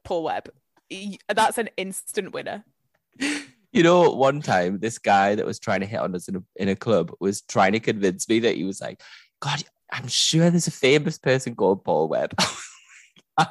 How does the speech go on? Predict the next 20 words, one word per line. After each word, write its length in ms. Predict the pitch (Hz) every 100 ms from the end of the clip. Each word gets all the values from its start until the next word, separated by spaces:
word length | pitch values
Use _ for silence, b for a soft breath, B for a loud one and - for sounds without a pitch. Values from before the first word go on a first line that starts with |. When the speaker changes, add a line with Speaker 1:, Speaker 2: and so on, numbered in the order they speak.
| -
Speaker 2:
hope 340 | 131 185 -
not 240 | 107 101 -
for 80 |
their 240 | 110 101 -
sake. 380 | - 71 80 - B 220 -
Their 100 | 143
career 420 | 139 123 127 120
is 120 | 117 - -
over. 560 | 104 101 87 - 95 B 95 -
I 80 | 104
would 120 | 107
have 380 | - - 107 101
Speaker 1:
I'll 40 | -
Speaker 2:
to 80 | 104
Speaker 1:
Google 200 | 185 92
it 40 |
Speaker 2:
change 100 | - 175
Speaker 1:
now. 120 | 180
Speaker 2:
my 100 | 92
name. 380 | 90 - 110